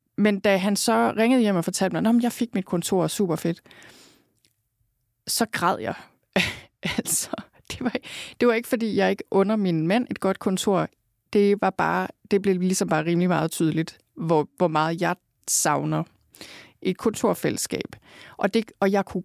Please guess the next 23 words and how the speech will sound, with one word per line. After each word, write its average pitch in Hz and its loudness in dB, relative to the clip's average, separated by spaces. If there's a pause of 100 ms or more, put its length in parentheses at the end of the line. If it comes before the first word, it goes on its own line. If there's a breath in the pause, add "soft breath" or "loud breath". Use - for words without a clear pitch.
godt 180 2
få - -2
et 156 -2
kontor, 151 -4
hvis 170 -4
det 147 -4
var 143 -6
det, 208 0
jeg 190 2
ville. 170 0 (120)
Der 175 -2
er 156 -4
andre 175 -2
ting, - -4
der 156 -4
gør, 147 -2
at - -6
det 160 -2
ikke 147 -2
giver 127 -6
så - -6
meget 135 -4
mening. 196 2